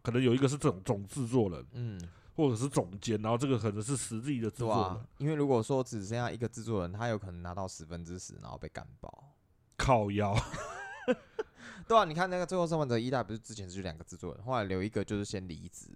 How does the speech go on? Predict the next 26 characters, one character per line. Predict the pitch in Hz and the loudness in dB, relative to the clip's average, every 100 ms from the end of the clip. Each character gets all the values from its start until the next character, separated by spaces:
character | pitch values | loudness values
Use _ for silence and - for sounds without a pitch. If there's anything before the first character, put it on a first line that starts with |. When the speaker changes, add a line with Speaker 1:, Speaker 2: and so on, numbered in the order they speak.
| - | -16
Speaker 2:
嘛， | - - - - - - - - - _ - - - | -18 -18 -20 -20 -20 -20 -20 -20 -20 _ -20 -20 -14
离 | 95 92 | -10 -10
开 | 107 95 | -8 -6
了 | 90 80 | -6 0
嘛。 | |
Speaker 1:
对 | 147 139 | 8 8
啊， | 123 | 8
对 | 123 | 6
啊， | 117 | 4
对 | 107 104 | 4 0
啊。 | 87 98 | -2 -4
Speaker 2:
然 | 92 | -2
后 | 90 | -2
就 | 104 | -4
剩 | 101 107 82 | -6 -6 -8
尼 | 80 82 | -10 -10
尔 | - - | -12 -16
嘛， | 147 - _ _ - - _ _ _ | -20 -20 _ _ -20 -20 _ _ _
然 | - 90 | -4 0
后 | 120 | 2
就 | |
Speaker 1:
哦。 | 101 | 2
Speaker 2:
Keyboard | 78 95 90 87 - | -2 -8 -6 -8 -8
就 | 82 | -6
乱 | 87 87 76 | -6 -6 -10
搞。 | - - | -14 -16